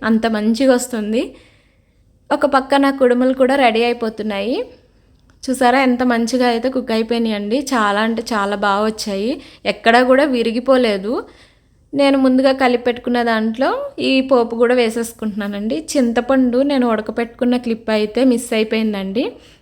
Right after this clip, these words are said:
దీనికి కావాల్సిన చింతపండును ఉడకపెట్టుకొని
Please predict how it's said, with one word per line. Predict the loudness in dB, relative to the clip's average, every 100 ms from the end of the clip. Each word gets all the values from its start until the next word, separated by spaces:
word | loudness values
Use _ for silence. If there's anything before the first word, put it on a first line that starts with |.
| -4
దీనికి | 0 2 4
కావాల్సిన | 4 4 2 0 0 0
చింతపండును | -2 -2 0 2 2
ఉడకపెట్టుకొని | 0 -4 -6 -6 -6 -8 -4 -4